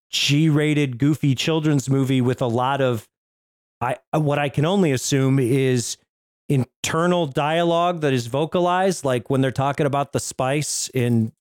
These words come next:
uh, Dune, I, <laughs> the, the original Dune. And I don't recall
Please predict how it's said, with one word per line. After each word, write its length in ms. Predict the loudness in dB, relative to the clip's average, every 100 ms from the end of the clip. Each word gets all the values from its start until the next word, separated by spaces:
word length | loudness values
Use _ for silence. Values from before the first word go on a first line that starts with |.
| _ -4
uh, 220 | -2 -2
Dune, 580 | 0 2 2 4 2 2
I, 140 | -4 -4
<laughs> 40 | -2
the, 720 | 0 2 2 2 0 0 0
the 120 | 0 0
original 360 | -2 0 2 2
Dune. 440 | 2 2 2 2 -2 -16 -12 -12 -12 _
And 520 | -4 -2 0 0 -2 -2 -4 -4 -8 -6
I 320 | -4 0 0 0
don't 340 | 2 2 2
recall 640 | 0 2 2 4 2 0